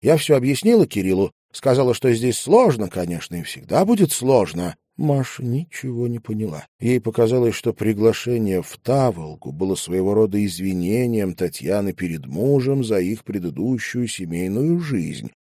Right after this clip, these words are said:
При мысли об этом ее охватил смех. «Прости, милый, я вела себя как неблагодарная свинья, поэтому поедем теперь со мной в заброшенную русскую деревню». Поразительнее всего, что муж согласился.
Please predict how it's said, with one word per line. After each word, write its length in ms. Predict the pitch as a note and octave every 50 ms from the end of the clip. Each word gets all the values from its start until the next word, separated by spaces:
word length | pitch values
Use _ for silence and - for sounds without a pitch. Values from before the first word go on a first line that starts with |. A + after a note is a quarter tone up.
| _ _ _ _ _ _
При 160 | - F#2+ G2+
мысли 520 | G2 G#2 A#2+ C3 C#3 B2+ - - - G#2+ A2+
об 240 | G#2+ G2+ F2 D#2
этом 340 | G#2 B2 A#2 - G2+ G2 F#2+
ее 240 | F2+ E2+ F2 F#2+ G#2+
охватил 560 | G2+ - - F2 F2 E2 - - F2+ F#2+ F#2
смех. 640 | F2 - - - D#2+ D#2+ E2 E2 D#2+ D#2 - - - - - - _
«Прости, 540 | - - F2 D2+ - - - - - F2+ G#2+
милый, 340 | A2 A2+ G2+ F#2 F#2 F#2+ F2+
я 100 | F#2+ F#2
вела 240 | F2+ F#2 F#2+ G2+
себя 260 | F#2 - - E2 F#2 F#2
как 220 | - F2 - -
неблагодарная 840 | F2 F#2+ F2 F#2 F#2 E2+ F#2+ F#2 F2 F#2 F#2 E2+ D2 C2+ C#2+ D2 D2+
свинья, 520 | - - - D#2 D2+ D#2 E2+ B2+ E3+ G#3 G#3+ _ _ _ _ _ -
поэтому 360 | A2 A2+ A#2 - G#2 A2 -
поедем 440 | - F#3+ G3 F3+ E3+ G#3+ A3 G3 C#3+
теперь 280 | - - - G2+ F#2
со 180 | - - G2 G2
мной 160 | A2 B2 A#2+
в 60 | G#2
заброшенную 600 | G#2 G#2+ A2 G#2 A2 G#2 F#2 - - G2 G2 G2 G2
русскую 400 | G2 F#2 E2+ - - F#2 F#2 F#2
деревню». 840 | G2 A2+ A#2 A2+ G2+ D#2+ D#2 D2 C#2 C#2+ C#2+ C#2 C2+ C2+ C2 - _ _ _ _ _ _ _ _
Поразительнее 1080 | - E2 E2+ F2 E2+ D#2 C#2+ C2 E2 A#2 A2+ - - A#2 A#2 A2+ A#2 A#2 A2+ G2+ F#2+
всего, 920 | F2 - - - D#2+ D#2+ D2+ D2+ F2 A#2+ C3+ C3+ B2 G#2 E2+ - - - _ _ _ _ _ _ _ _ _ _ _ _ _ _ _ _ _ _
что 300 | - - - - D2 D2
муж 320 | C#2+ C#2+ D2 E2+ E2 - -
согласился. 960 | F#2 F#2+ F#2 F#2+ F#2+ F#2+ - - - B2 C#3+ G3 E3+ - - G3 E3+ -